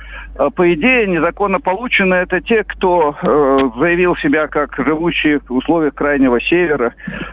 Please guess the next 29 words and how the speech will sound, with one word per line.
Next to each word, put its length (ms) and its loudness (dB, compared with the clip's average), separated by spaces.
э, 260 0
те, 160 0
кто 260 -2
приписал 580 0
себе 500 2
дополнительный 1040 0
трудовой 480 0
стаж, 360 0
те, 160 2
кто 380 2
находится 520 0
за 80 2
границей, 640 0
кать-, 340 -6
э, 280 0
будучи 320 0
весьма 380 0
состоятельным 460 0
человеком, 500 0
но 100 0
претендует 680 0
на 200 0
деньги, 300 -2
которые 460 0
якобы 320 -2
ему 160 0
должны 260 -2
доплачиваться 640 -4
как 320 -6